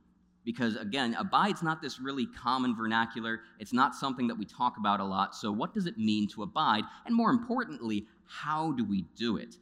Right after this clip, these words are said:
You give me a job, I don't even know what it is. How am I supposed to know how I'm supposed to do it? So that's what I want to talk about today, is what it means to abide and how we are to abide. So I'm gonna start going through again, just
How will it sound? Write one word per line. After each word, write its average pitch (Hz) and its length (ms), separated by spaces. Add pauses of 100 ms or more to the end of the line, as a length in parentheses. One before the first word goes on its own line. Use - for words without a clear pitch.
(160)
You 110 100
give 160 220
me 143 140
a 120 40
job, 123 340
I 104 60
don't 131 180
even 117 140
know 117 100
what 110 120
it 107 100
is. 120 140 (300)
How 143 200
am 120 120
I 107 60
supposed 117 280
to 113 60
know 101 100
how 107 640 (220)
I'm 104 120
supposed 98 340
to 98 60
do 92 200
it? - 120
So 104 300 (240)
that's 135 200
what 147 100
I 139 40
want 123 180
to - 60
talk 113 180
about 104 180
today, 98 340 (100)
is 95 180 (180)
what 123 260
it 123 100
means 104 280
to 101 120
abide 85 360 (360)
and 95 160
how 104 680
we 95 160
are 78 220 (120)
to 87 100
abide. 60 340 (1000)
So 127 100
I'm 117 100
gonna 113 180
start 120 300
going 135 220
through 131 220
again, 123 440
just 120 240